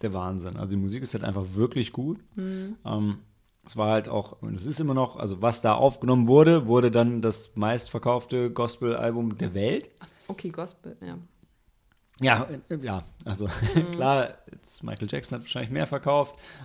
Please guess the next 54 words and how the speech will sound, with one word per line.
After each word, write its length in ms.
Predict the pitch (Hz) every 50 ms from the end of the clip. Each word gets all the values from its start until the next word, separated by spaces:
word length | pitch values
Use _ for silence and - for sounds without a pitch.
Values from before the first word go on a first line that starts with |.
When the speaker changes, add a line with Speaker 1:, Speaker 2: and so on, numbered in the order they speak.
| - -
Speaker 1:
aber 280 | - 117 120 113 117 - - - - - _ -
darum, 920 | - - - - 120 117 - - 117 113 110 117 117 117 117 113 - - -
ähm, 180 | - 101 95 92
ja, 120 | 90 87 - - -
damit 200 | - 101 98 92
wollen 100 | 87 101 101
wir 40 | 95
es 80 | -
jetzt 140 | - - -
nicht 120 | 110 101 -
vergleichen. 460 | 104 92 - 95 92 90 - 92 98 - - - - - - - _ _ -
Ähm, 480 | - 117 113 113 113 113 113 113 110 104 107 - _ _ _ _ _ _ _ _ _ _ _ _ _ _ _ _ _ _ _ _ _ _ _ _ _ _ _ _ _ _ _ _ _ _
aber 240 | - - 107 104 110
das 120 | 104 104 -
einzige 380 | - 147 156 143 147 147 147
Intermezzo, 580 | 147 139 120 120 110 113 135 143 - - 165 160
was 140 | 156 156 156
es 60 | -
noch 140 | 151 135 -
gibt, 140 | 156 147 -
ist 100 | 120 117
wirklich 200 | 127 123 120 -
diese 240 | - 110 107 104 98
Rede 220 | 113 123 127 127
von 160 | - 127 110
ihrem 160 | 104 101 95
Vater 500 | 90 - 110 131 151 156 170 175 175 - -
in 80 | -
der 100 | 120 120
Mitte 480 | 120 135 147 - 170 175 208 214 202 - _ _ -
und 220 | - 113 110 110 - - _ _ -
der 200 | - - 104 104
Re-, 120 | 104 107
der 120 | 101 101 107
Reverend 220 | 113 113 117 117 110
sagt 160 | 107 104 -
ab 140 | 113 - -
und 80 | 104
zu 100 | - 107
mal 100 | 104 101
ein, 160 | 101 104 101
zwei 180 | 95 - 104 95
Sätze, 360 | 85 110 110 - - - 107
das 160 | 98 95 92
ist 100 | 101 -
ganz 220 | - 101 101 - -
nett, 260 | 101 107 107 107 -
aber 340 | 104 101 98 98 98 101 101
das 160 | 101 98 -
gibt 180 | - 113 101 -
jetzt 160 | 98 - -
nicht 100 | 101 90 110
irgendwie 200 | 107 101 95 -
viel. 320 | - - 107 101 98